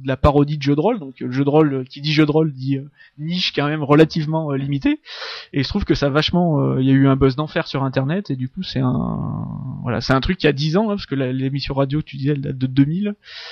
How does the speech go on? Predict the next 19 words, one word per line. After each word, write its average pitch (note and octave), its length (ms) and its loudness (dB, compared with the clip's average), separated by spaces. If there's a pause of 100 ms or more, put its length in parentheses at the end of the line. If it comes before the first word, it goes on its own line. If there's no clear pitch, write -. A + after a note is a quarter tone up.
(240)
Donc C3 100 -2
c'est - 100 0
un C3 80 2
truc - 160 -4
qui - 60 0
a C#3 60 2
dix D3+ 160 -2
ans, A3 100 0
donc C3 140 -6
c'est C3 100 -2
déjà C3 220 0
balèze, C#3+ 340 0
euh, B2+ 100 -6
comme C3 200 -6
durée C3 240 -2
de C3 60 -6
vie, C3+ 100 -4
dix B2+ 180 -2
ans. F#3+ 120 -2